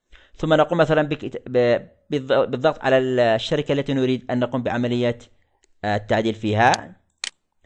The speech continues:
ثم نقوم بالضغط على زر التعديل، ونقوم بتعديل إيش؟ البيانات كيفما نشاء. فقط نعدل إيش؟ الكلمة التي نريد أن نقوم بإلغائها مثلًا وتعديلها، ثم نقوم بعملية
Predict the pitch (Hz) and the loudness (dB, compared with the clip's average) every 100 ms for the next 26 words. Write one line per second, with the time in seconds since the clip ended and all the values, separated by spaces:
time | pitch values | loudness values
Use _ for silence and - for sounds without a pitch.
0 | _ - 226 175 175 185 160 156 143 143 | _ -8 -4 -2 -2 -2 -2 -2 0 -2
1 | 127 117 107 104 135 190 190 180 180 170 | -2 -4 -4 -2 -2 -2 -4 -6 -6 -4
2 | 139 151 156 156 - - - _ 139 135 | -4 -2 0 0 -2 -12 -16 _ 0 4
3 | 139 135 139 143 147 135 147 131 113 98 | 4 4 2 2 0 2 2 2 0 -4
4 | - - - 147 139 139 135 143 143 147 | -8 -8 -6 -6 -4 -2 0 2 2 0
5 | - - - - - 127 - 160 151 143 | -4 -20 -20 -14 -4 -4 0 2 2 2
6 | 147 135 123 143 160 - _ _ _ - | 0 0 2 2 -2 -8 _ _ _ -4
7 | 131 135 135 156 127 123 113 113 120 117 | -2 0 -2 -2 0 0 2 0 0 -2
8 | 107 110 123 185 208 _ _ _ _ _ | -2 2 2 2 -4 _ _ _ _ _
9 | 117 120 - - 135 117 110 101 92 - | 2 2 2 0 0 2 0 -2 -6 -14
10 | _ _ _ _ _ _ - 240 143 151 | _ _ _ _ _ _ -6 -4 -2 -2
11 | 123 127 123 127 123 | -2 0 0 0 0